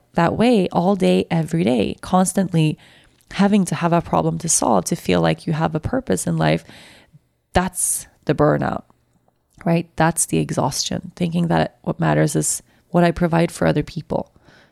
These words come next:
not just who I am. Like, that's where the exhaustion comes from. And now this is all just,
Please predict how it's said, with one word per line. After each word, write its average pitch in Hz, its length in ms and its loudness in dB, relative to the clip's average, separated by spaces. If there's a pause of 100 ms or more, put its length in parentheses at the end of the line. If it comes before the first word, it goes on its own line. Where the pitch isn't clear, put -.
(120)
not 156 160 2
just - 240 -2
who - 120 -6
I 156 80 0
am. - 280 -4
Like, - 220 -10
that's - 460 -4
where 180 120 0
the 165 140 -2
exhaustion 156 540 -4
comes 202 240 -4
from. - 200 -6
And 165 140 0
now 170 180 4
this 165 180 2
is 165 140 0
all 170 160 2
just, 165 400 -2